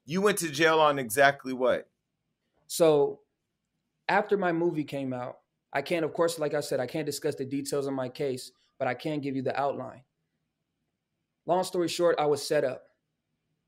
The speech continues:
Speaker 2: A person, I can't say this person's name, but long story short, after the movie came out, somebody was not faithful to their spouse. They weren't faithful. But instead of telling their, their spouse, "Hey, I cheated,"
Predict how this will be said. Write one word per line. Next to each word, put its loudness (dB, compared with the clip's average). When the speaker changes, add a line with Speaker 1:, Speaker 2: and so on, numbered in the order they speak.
Speaker 2:
A 2
person, 0
I 2
can't -4
say -2
this -4
person's -2
name, -6
but 4
long 2
story 0
short, 0
after 4
the 6
movie 2
came 0
out, -2
somebody 2
was 2
not 0
faithful 0
to 0
their 4
spouse. -2
They -2
weren't 2
faithful. -6
But 0
instead 2
of 2
telling 0
their, 0
their 4
spouse, 2
"Hey, 4
I 2
cheated," -2